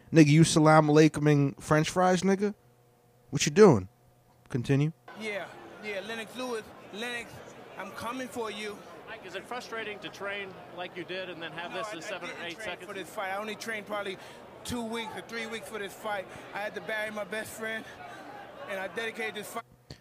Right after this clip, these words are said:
Speaker 1: You didn't train for the fight. You only trained two, three weeks because you had to bury a friend?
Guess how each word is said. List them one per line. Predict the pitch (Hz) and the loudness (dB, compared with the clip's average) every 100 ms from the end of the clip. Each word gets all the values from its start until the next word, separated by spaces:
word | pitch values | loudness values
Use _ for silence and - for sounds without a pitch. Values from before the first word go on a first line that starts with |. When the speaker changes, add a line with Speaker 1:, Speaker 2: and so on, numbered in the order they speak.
| _ _ _ _ _ _ _ _ _ - - _ | _ _ _ _ _ _ _ _ _ -20 -20 _
Speaker 1:
You | 98 | -4
didn't | 92 113 123 147 | 2 4 4 2
train | - 120 101 | 0 4 4
for | - | 4
the | 78 | -4
fight. | - 71 71 - _ _ _ _ _ _ _ _ _ - _ - | -6 -6 -8 -10 _ _ _ _ _ _ _ _ _ -20 _ 0
You | 113 | 4
only | 113 120 113 | 6 8 6
trained | - 113 107 101 - _ | 6 6 6 4 -2 _
two, | - 117 113 107 107 - 95 92 | 4 8 10 8 6 -2 -6 -6
three | - - 113 101 | -4 2 4 6
weeks | 95 87 - - | 4 2 -2 -8
because | - - 101 92 | -6 -6 -6 2
you | 104 | 4
had | 95 | 4
to | 87 - _ | 2 -12 _
bury | 98 101 104 | -2 0 2
a | 92 | 0
friend? | - - 95 110 151 | -4 -4 0 2 0